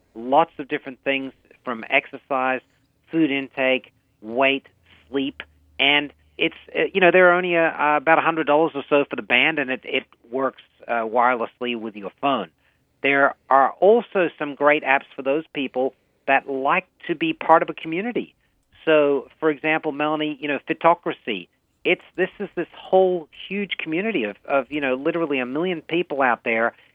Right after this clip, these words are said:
and they, um, you know, have a little bit of competition between each other. You can also see, find out what good running tracks are in your neighborhood, or, you know, good places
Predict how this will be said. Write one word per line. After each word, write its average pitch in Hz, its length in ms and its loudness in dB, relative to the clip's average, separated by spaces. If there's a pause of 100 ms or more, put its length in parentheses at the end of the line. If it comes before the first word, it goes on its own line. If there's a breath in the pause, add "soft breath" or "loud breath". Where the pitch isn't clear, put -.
(160)
and 165 240 -2
they, 190 400 2 (340)
um, 160 380 -2 (120)
you 175 100 -10
know, 151 260 0
have 170 400 0
a 151 100 -12
little 156 200 -2
bit 143 120 -2
of 139 120 -4
competition 147 580 -4
between 139 360 -6
each 120 140 -8
other. 139 200 4
You 143 200 -4
can 147 120 -6
also 151 300 -4 (140)
see, 147 280 -2 (380)
find 151 200 6
out 135 200 2
what 131 200 0
good 117 200 -4
running 139 300 -2
tracks 160 420 -2
are 151 140 0
in 151 120 -4
your 143 100 -4
neighborhood, 151 760 0
or, 127 320 2
you 123 120 -4
know, 127 100 -4
good 135 220 -4
places 139 380 -2